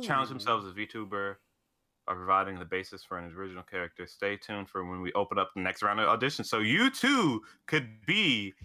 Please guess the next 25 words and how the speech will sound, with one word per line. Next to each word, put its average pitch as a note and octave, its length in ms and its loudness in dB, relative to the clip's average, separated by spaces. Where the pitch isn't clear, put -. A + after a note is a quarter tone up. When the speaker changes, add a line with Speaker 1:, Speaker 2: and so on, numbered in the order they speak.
Speaker 1:
a A#2+ 120 0
Hololive B2+ 500 4
<laughs> - 20 -8
VTuber. C#3+ 560 -2
You C3+ 220 -4
can F3 260 -2
be E3+ 280 -2
your A#2+ 280 0
own B2+ 240 0
anime A#2+ 380 -2
girl. - 380 -10
Speaker 2:
Does D3+ 120 -8
sound F3 140 0
sound F3 140 2
like E3 120 -2
a - 40 -8
challenge? E3 400 -6
John, C#3 280 -2
d-, C3 240 -18
should, C3 280 -10
should C3 200 -12
we D3 80 -10
go A#2+ 160 -10
for D3 180 -12
it? D#3+ 80 -6